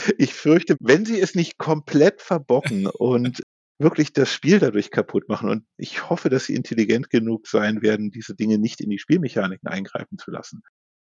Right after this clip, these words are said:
Speaker 1: Und auch nicht das ganze Spiel nur um den Verkauf dieser Dinge herum aufzubauen. Solche Fälle wird's sicher geben.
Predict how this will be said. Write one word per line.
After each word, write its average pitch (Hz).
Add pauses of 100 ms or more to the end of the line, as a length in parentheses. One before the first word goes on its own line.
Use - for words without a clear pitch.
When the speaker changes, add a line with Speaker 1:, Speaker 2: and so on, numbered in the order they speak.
(180)
Speaker 1:
Und 120 (340)
auch 117
nicht 131
das 117
ganze 139
Spiel 123
nur 113
um 127
den 113
Verkauf 120
dieser 107
Dinge 107
herum 98
aufzubauen. 95
Solche 98
Fälle 101
wird's 104
sicher 98
geben. 107